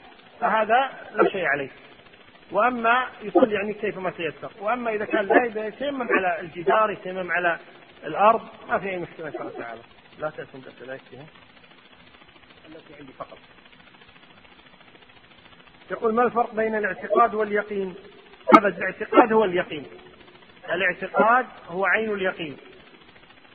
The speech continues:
إذا وقعت نجاسة في أقل من قلة فما حكمه؟ على قول، آه، ابن قدامة رحمه الله تعالى أنه ينجس مطلقا، والصحيح أنه لا ينجس ما لم تؤثر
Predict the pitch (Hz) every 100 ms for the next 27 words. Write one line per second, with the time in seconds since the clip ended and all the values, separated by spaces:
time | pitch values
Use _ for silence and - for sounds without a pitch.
0 | - - - - - 180 208 214 247 220
1 | 202 208 208 190 220 214 226 233 - -
2 | 202 208 - 285 254 262 - - - 196
3 | - 220 202 196 202 214 - 208 196 190
4 | 226 - - - - - - - - 220
5 | 233 208 - 208 185 175 151 156 156 170
6 | - - 208 180 190 185 180 185 214 240
7 | 180 202 208 170 175 208 208 196 160 190
8 | 220 - - - - - - 196 - 214
9 | 220 247 214 202 196 233 - 214 202 185
10 | 233 202 202 202 185 208 - 226 269